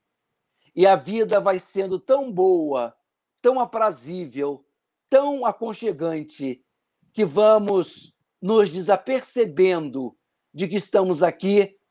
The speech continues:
por enquanto, estamos de passagem. Eu costumo dizer que no verso da nossa certidão de nascimento está o atestado de óbito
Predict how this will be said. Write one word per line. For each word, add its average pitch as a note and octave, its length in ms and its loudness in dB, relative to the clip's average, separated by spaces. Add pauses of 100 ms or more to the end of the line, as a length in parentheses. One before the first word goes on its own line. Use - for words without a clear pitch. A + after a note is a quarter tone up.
(140)
por G#3 200 2
enquanto, C#3+ 840 -4 (380)
estamos F3+ 920 2
de C#3+ 160 0
passagem. F2+ 960 -4 (1040)
Eu F3+ 120 4
costumo B3 380 4
dizer G#3 800 4 (460)
que G#3 140 -2
no G#3+ 160 2
verso G#3+ 720 0
da F3 160 -2
nossa G3 320 -6
certidão F#3+ 800 -4
de F#3+ 120 -8
nascimento D3+ 920 -8 (520)
está F3 300 2
o F#3 100 6
atestado F3+ 680 2
de C#3 100 -4
óbito D#3+ 880 2